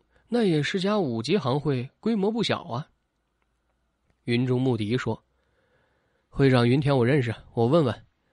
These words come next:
逆流而上说道。云天这会儿正在复活营地里，十分委屈。云天是个姑娘，把行会领导到五级着实不易。行会气氛和谐，亲如一家。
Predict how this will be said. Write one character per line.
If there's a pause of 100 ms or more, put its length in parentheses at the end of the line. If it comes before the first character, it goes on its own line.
(280)
逆
流
而
上
说
道。 (760)
云
天
这
会
儿
正
在
复
活
营
地
里， (220)
十
分
委
屈。 (600)
云
天
是
个
姑
娘， (480)
把
行
会
领
导
到
五
级
着
实
不
易。 (520)
行
会
气
氛
和
谐，
亲
如
一
家。